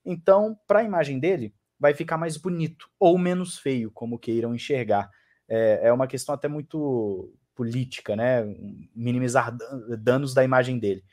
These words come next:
Mas é isso. Eu até diria, pegando um pouquinho do gancho que o Will falou, do todo mundo sabe, né, que é o piloto pagante, é,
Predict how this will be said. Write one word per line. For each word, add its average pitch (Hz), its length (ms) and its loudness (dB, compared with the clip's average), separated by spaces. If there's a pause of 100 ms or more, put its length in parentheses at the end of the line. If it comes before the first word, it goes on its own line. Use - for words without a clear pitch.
(320)
Mas 170 200 4
é 240 60 10
isso. 151 300 0 (260)
Eu 147 140 8
até 180 220 4
diria, 180 340 -2
pegando 127 340 -2
um 123 40 -12
pouquinho 123 320 -6
do 117 100 -6
gancho 117 260 -4
que - 100 -8
o 117 60 -2
Will 117 80 -4
falou, 120 400 0
do 104 400 -6
todo 127 180 -2
mundo 110 160 -4
sabe, 120 600 4 (840)
né, 120 140 0
que - 80 -2
é - 20 0
o 107 40 -2
piloto 110 300 -8
pagante, 131 600 -4 (440)
é, 120 480 4